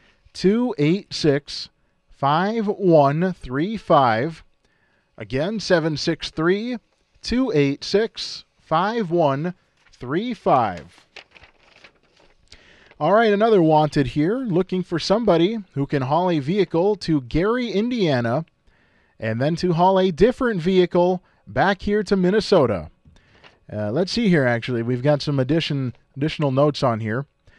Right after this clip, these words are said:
Uh, looking for somebody who can haul it from Maple Lake to Gary, Indiana, and then again back to Maple Lake with a different vehicle. And, uh, they must have a car hauler trailer.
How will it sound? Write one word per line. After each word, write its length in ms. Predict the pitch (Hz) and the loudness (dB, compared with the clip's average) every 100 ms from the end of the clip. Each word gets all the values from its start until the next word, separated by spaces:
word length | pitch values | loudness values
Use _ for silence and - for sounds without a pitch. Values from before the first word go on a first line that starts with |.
| _ _ - | _ _ -6
Uh, 180 | 107 113 | -2 0
looking 320 | 160 180 190 | 0 0 -2
for 120 | 175 | 0
somebody 260 | 196 185 175 | 0 2 4
who 140 | 165 | 2
can 100 | 160 | 2
haul 220 | 160 170 | 4 4
it 60 | 151 | 4
from 220 | 175 156 | 2 2
Maple 360 | 147 185 185 170 | 4 2 2 4
Lake 300 | 190 196 - | 4 2 -2
to 120 | 151 | -2
Gary, 340 | 139 147 139 | 4 4 4
Indiana, 580 | 139 131 123 123 127 143 - _ _ _ | 2 0 -2 0 0 -2 -6 _ _ _
and 120 | 120 | -2
then 140 | 135 143 | 2 2
again 220 | 143 147 | 2 4
back 240 | 151 160 - | 4 4 2
to 240 | 165 143 | 2 2
Maple 320 | 139 156 151 | 2 0 2
Lake 220 | 143 170 | 0 0
with 100 | 139 | -2
a 100 | 135 | -2
different 400 | 120 175 185 170 | 0 0 0 -4
vehicle. 560 | 127 135 113 - 113 160 - _ _ _ _ _ _ _ | -4 -2 -2 -2 -4 -4 -10 _ _ _ _ _ _ _
And, 280 | 113 107 110 | -6 -4 -2
uh, 80 | 110 | -2
they 140 | 127 | 0
must 340 | 135 196 - | 2 0 0
have 180 | 156 170 | -2 0
a 100 | 160 | 0
car 340 | 131 151 175 170 | 0 2 2 2
hauler 360 | 156 170 180 | 2 2 -2
trailer. 600 | - 160 139 95 67 - | -2 -2 0 -2 -8 -14